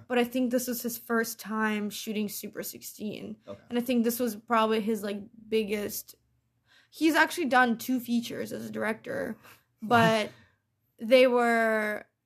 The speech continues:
Speaker 1: but they were digital, so
Speaker 2: Yeah.
Speaker 1: I think this was the first film that was on, on, on celluloid,
Speaker 2: Right.
Speaker 1: and he was so excited.
Speaker 2: Yeah,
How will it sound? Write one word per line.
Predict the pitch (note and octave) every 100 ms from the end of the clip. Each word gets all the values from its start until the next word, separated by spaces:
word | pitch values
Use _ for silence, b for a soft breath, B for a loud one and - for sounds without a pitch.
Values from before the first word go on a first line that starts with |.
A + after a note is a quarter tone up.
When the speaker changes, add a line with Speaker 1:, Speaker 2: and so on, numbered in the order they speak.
| _ _ _ _ _ _ _ _ _ _ _ _
Speaker 1:
but | A3+ A#3
they | A#3
were | A#3 A3+ A3+
digital, | A3+ G#3+ - A#3+ C3
so | - A3 G#3 - -
Speaker 2:
Yeah. | - - _
Speaker 1:
I | -
think | C4+ A#3
this | B3 B3
was | A#3 A#3+
the | A3+
first | - A3+ A3 A3
film | - A3 G3+ G3+ G3+
that | G#3+ A#2
was | F3+ D3+ - - - _ _ _ _ _ _ - -
on, | A#3 G#3+ G#3+
on, | - A3+ G#3+
on | - G#3+
celluloid, | - G#3 - - F#3 F#3+ G#3+
Speaker 2:
Right. | G#3+
Speaker 1:
and | G#3+ G3+ G3+ - _ _ _ _
he | - C#4+
was | C#4+ -
so | - B3 A#3 A3
excited. | A3 - G2 - D3+
Speaker 2:
Yeah, | B2 A#2